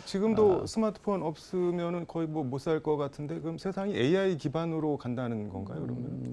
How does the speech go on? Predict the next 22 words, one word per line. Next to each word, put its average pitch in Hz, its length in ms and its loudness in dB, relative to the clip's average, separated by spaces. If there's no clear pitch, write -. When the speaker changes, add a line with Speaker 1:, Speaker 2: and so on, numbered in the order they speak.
Speaker 2:
그렇죠. 139 480 8
이제, 110 280 0
Speaker 1:
어. 110 60 0
Speaker 2:
에, 107 400 4
이 135 180 6
년 139 240 10
전 104 200 6
십일월 113 360 2
삼십 110 360 2
일, 80 80 2
Speaker 1:
음. 101 200 -6
Speaker 2:
그러니까 101 380 0
이제 98 260 -2
내일 101 180 6
모레입니다. 92 800 2
Speaker 1:
네. 117 160 -8
Speaker 2:
이천이십이 101 840 0
년 104 180 2
십일월 101 400 0
삼십 95 380 -4
일에 98 160 2
챗지피티가 120 1400 2